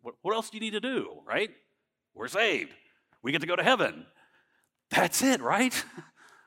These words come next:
What if it's not? Just think about that. What if it's not? Because, because, you know, in Romans where it says, "Confess the Lord that, that he's both Lord and Savior," right? When you confess it with your mouth, you'll be saved, right?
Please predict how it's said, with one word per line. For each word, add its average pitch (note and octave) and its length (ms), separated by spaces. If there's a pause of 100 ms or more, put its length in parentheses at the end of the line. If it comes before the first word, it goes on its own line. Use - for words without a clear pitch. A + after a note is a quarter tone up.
(240)
What A2+ 280
if D4 160
it's - 180
not? F3+ 640 (240)
Just - 200 (540)
think A3 160
about A#2 260
that. G#2 160
What E3 120
if F#3 100
it's - 160
not? G3 320
Because, C3 300 (340)
because, D3 580
you D#3+ 120
know, F#3+ 240 (100)
in D#3 180
Romans F#3+ 380
where D#3+ 140
it C#3 80
says, D#3 240
"Confess D3 380
the E3 60
Lord C#3+ 240 (180)
that, A#2 140 (180)
that A2+ 160
he's C3+ 300
both B2 240
Lord C3 220
and G#2 100
Savior," F2+ 460
right? G#2 180
When G2+ 120
you G#2+ 80
confess B2 320
it D3+ 40
with B2 100
your A2+ 100
mouth, D3+ 360
you'll A#2 200
be A2 160
saved, D3+ 480 (220)
right? C#3+ 260